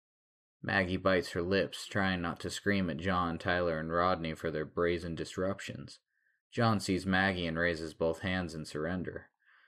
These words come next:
Julie waves to get Anna's attention and offers a false smile. "Julie, I'm kind of the big sister around here." Rodney offers a half-hearted smile to Anna.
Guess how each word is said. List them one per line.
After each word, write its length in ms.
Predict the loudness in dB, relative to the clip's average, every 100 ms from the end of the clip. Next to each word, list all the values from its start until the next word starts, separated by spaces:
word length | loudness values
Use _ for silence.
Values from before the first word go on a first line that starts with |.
| _ _
Julie 300 | 0 4 6
waves 320 | 6 6 4
to 100 | 2
get 180 | 2 2
Anna's 340 | 2 0 0 -4
attention 500 | -2 0 0 -2 -4
and 120 | 0
offers 360 | 0 0 -6
a 60 | -6
false 340 | -2 0 0
smile. 560 | -2 2 2 2 -4 -12 _ _ _ _
"Julie, 540 | 2 6 6 6 4
I'm 300 | 2 2 0
kind 200 | 0 0
of 120 | 0 0
the 60 |
big 200 | 2 2
sister 520 | 0 -2 -2 2 4
around 280 | 4 2 0
here." 360 | -2 -2 -2 -6 _ _ _ _ _ _ _ _ -2
Rodney 440 | 2 4 2 0
offers 380 | 0 0 -2 -2
a 80 | -2
half-hearted 540 | 0 -2 0 -2 -2
smile 360 | -4 -2 0 -2
to 100 | -2
Anna. 420 | -2 -4 -4 -10